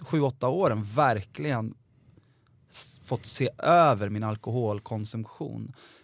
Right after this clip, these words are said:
Eh, och det har ju varit verkligen, jag har ju gått på möten och jag har gått i terapi, och just för det specifikt. För jag känner att jag har ett arv och att jag, liksom, ehm, ja, inte riktigt kan, liksom, bara köra utan att tänka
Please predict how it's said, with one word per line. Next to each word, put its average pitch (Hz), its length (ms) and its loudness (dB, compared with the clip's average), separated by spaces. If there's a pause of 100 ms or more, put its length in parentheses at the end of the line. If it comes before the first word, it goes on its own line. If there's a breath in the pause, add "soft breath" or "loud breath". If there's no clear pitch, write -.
(180 soft breath)
Eh, 104 180 0
och 104 160 -2
det 120 80 0
har 147 60 2
ju 156 60 4
varit 147 400 0
verkligen, 107 440 -2
jag 110 80 0
har 127 80 2
ju 139 80 2
gått 139 260 -2
på 139 100 -2
möten 113 500 -2
och 107 80 0
jag 110 80 0
har 123 100 0
gått 117 240 -6
i 113 40 -10
terapi, 110 720 -4
och 117 60 -8
just 127 340 -4
för 127 120 -4
det 104 140 -6
specifikt. 117 720 -8 (240 loud breath)
För 120 100 -4
jag 107 60 -2
känner 101 260 -2
att 98 100 -10
jag 107 80 -4
har 123 280 0
ett 110 200 -6
arv 101 420 -6
och 104 140 -10
att 98 140 -12
jag, 104 80 -8
liksom, 98 440 -10 (840)
ehm, 98 420 -8 (680)
ja, 104 300 2 (840)
inte 123 360 0
riktigt 151 600 -4
kan, 113 380 -2
liksom, 107 340 -6
bara 104 240 -2
köra 113 420 0
utan 107 240 -4
att 107 80 -6
tänka 110 480 -4